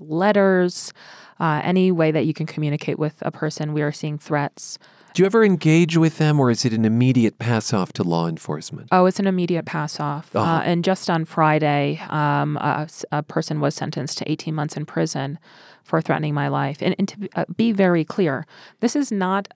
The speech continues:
Speaker 1: about me as an individual. It does feel really concerning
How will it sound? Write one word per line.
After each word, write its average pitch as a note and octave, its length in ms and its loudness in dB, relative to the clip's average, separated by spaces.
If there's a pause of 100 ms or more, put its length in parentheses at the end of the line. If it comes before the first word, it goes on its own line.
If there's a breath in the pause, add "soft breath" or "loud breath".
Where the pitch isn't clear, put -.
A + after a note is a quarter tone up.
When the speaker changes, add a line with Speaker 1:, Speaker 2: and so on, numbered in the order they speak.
(100)
Speaker 1:
about E3 440 2 (160)
me E3+ 640 0
as D#3 260 0
an D#3 80 -2
individual. D3 600 -4 (460 loud breath)
It - 200 0 (200)
does G3+ 220 2
feel D4+ 180 -2
really A3 220 2
concerning D#3 560 -2